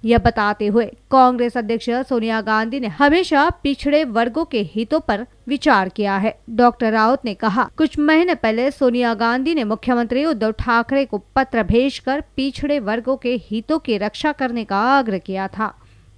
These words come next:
कहा गया कि इसके लिए ठोस कदम उठाने की जरूरत है, लेकिन राज्य सरकार के स्तर पर ऐसा नहीं हुआ।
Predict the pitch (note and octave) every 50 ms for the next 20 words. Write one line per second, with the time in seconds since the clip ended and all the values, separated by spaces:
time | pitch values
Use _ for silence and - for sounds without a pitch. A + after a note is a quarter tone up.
0 | _ _ _ C4 A#3+ A3+ B3 A#3+ A3+ A#3 A#3 A#3 B3 C#4+ D#4 - D#4 D#4 C#4+ C#4
1 | - - - C4+ B3+ B3 B3+ C4 C4+ - - - A#3 B3 C#4 D#4+ - - - E4
2 | C#4 D#4 D4+ D4+ C#4 A3+ C#4 D4 C#4 C4+ B3+ - A3+ A3+ A3+ C4+ C4 C4 A3 G3
3 | F#3 F#3 - - G#3+ A#3+ - - - _ _ _ _ _ _ _ B3+ C4+ C#4+ D4+
4 | D4 - B3 G#3 - - _ B3 C4 C4+ C#4+ D4 C#4+ A3+ C#4 B3+ D4 C4+ A#3+ -
5 | C4+ C4+ C4+ C#4+ D#4 D#4+ - C#4 B3 A3+ - _ - C4 C4 C4+ - C#4 C4 A#3+
6 | A#3 - - A#3+ A#3 B3+ C4 B3+ C4 C4 C4 A3 G#3+ F#3+ E3 F3+ G3 G3+ G#3 -